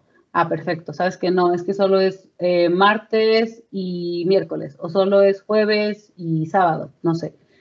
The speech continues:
Aquí yo lo voy a poder elegir. Y literalmente empezamos temas de estimación como una línea base de instancias. ¿Cuántas instancias yo voy a tener? Oye, en periodos picos,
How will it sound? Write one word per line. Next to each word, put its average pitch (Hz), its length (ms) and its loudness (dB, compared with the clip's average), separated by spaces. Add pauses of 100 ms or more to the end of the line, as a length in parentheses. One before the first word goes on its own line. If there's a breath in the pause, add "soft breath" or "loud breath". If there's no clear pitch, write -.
(120)
Aquí 185 200 0
yo 202 100 6
lo 190 100 6
voy 185 140 0
a 180 140 0
poder 170 240 -2
elegir. 160 380 -8 (840)
Y 269 360 -2
literalmente 202 680 2
empezamos 190 720 -4
temas 190 300 2
de 185 80 -2
estimación 175 640 0
como 202 460 -2 (120)
una 214 240 6
línea 202 360 2
base 190 300 2
de 180 80 -4
instancias. 165 520 -4
¿Cuántas 185 340 -4
instancias 170 480 -2
yo 165 100 -2
voy 160 100 0
a 151 100 -4
tener? 151 280 -4
Oye, 165 360 0
en 160 100 -2
periodos 170 400 0
picos, 196 480 -4